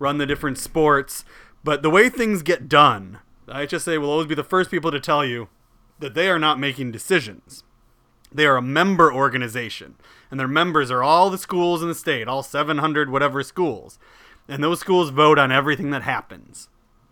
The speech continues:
And so they say, "You don't like four-class basketball? Schools voted on this. Don't come to us. Come to the schools." But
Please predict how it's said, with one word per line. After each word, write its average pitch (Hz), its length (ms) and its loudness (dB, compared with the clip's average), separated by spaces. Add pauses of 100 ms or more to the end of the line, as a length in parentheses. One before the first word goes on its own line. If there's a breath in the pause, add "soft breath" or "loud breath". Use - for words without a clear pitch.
(480)
And 151 160 -8
so 156 100 -2
they 147 120 0
say, 165 200 0
"You 160 140 4
don't 185 80 2
like 190 160 2
four-class 196 420 4
basketball? 214 720 -2 (400 soft breath)
Schools 202 380 6
voted 202 280 8
on 135 200 6
this. - 340 -12
Don't 156 460 -2
come 156 180 0
to 127 100 0
us. 170 520 4 (960 soft breath)
Come 151 200 -2
to 165 60 2
the 156 80 0
schools." 190 600 2 (400 loud breath)
But 147 320 2